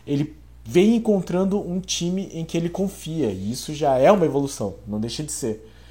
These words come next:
É, acho que esse meio de campo com três volantes, Rodrigo Fernandes, Sandri e Vinícius Anocelo, é, dá mais liberdade pro Johan Julio. Acho que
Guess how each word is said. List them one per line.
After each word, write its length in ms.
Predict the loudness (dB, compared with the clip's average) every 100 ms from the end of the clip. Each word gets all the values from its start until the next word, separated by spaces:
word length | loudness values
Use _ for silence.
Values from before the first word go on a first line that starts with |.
| -20 -8
É, 360 | -4 -2 0
acho 220 | -2 -2 -6
que 80 |
esse 280 | -8 -6 -6 -6
meio 220 | -4 -2 -2
de 100 | -2
campo 320 | -2 -2 -6
com 240 | -4 -4
três 260 | -2 -2 -2
volantes, 680 | 0 0 0 -2 -8 -10 -12 -20 -20 -8
Rodrigo 280 | -4 -4 -2
Fernandes, 460 | -2 0 0 -4
Sandri 380 | -4 -2 -2 -2
e 120 | -4
Vinícius 440 | -4 -6 -6 -4 -2
Anocelo, 600 | -2 -2 -2 -2 -2 -4 -10 -20 -20 -20 -14
é, 100 | -10
dá 280 | 0 4 4
mais 160 | 4
liberdade 420 | 0 0 2 0 -2
pro 160 | -2
Johan 320 | 0 0 -2 -6
Julio. 340 | -4 -2 -2 -6 -12 -10
Acho 280 | -6 -6 -6
que 640 | -4 -2 0 0 0 -2